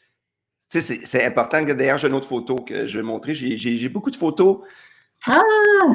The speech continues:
Speaker 1: Et
Speaker 2: Ben,
Speaker 1: cette
Speaker 2: on voit
Speaker 1: photo-là.
Speaker 2: la
Speaker 1: Cette photo.
Speaker 2: frite à mon oncle, très drôle.
Speaker 1: Ça, cette photo-là, euh, c'est une photo que j'aimerais dire que c'était le lendemain d'un anniversaire.
Speaker 2: C'était la fête à qui ? C'était quoi, dans ça ?
Speaker 1: À Pat.
Speaker 2: Ah, on sait qu'on était.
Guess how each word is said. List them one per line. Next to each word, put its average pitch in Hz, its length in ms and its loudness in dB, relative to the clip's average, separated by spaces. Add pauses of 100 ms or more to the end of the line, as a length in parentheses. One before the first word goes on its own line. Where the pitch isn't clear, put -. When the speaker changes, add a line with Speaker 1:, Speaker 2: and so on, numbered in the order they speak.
(580)
Speaker 1:
Et 135 120 2
Speaker 2:
Ben, 135 60 4
Speaker 1:
cette 175 240 6
Speaker 2:
on 202 40 2
voit 160 160 6
Speaker 1:
photo-là. 113 320 2
Speaker 2:
la - 60 2 (720)
Speaker 1:
Cette 156 260 4
photo. 160 180 4
Speaker 2:
frite 226 140 2
à - 400 -6
mon 175 120 2
oncle, - 380 -2
très 180 200 2
drôle. 170 360 6 (500)
Speaker 1:
Ça, - 140 0
cette - 200 4
photo-là, 139 680 8
euh, 117 340 6
c'est 120 120 0
une 123 160 2
photo 131 300 0
que 139 60 -6
j'aimerais 120 320 2
dire 127 280 0
que 120 100 0
c'était 123 460 0
le 123 120 4
lendemain 147 420 4
d'un 117 240 6
anniversaire. 131 760 4 (1200)
Speaker 2:
C'était - 180 -2
la 180 120 4
fête 214 240 4
à 190 100 4
qui ? - 140 -2
C'était - 180 0
quoi, 320 140 6
dans 208 180 6
ça ? 285 160 4 (140)
Speaker 1:
À 107 80 0
Pat. 135 300 -2 (1400)
Speaker 2:
Ah, 320 140 2
on 269 40 6
sait 285 140 2
qu'on 214 160 4
était. 247 360 4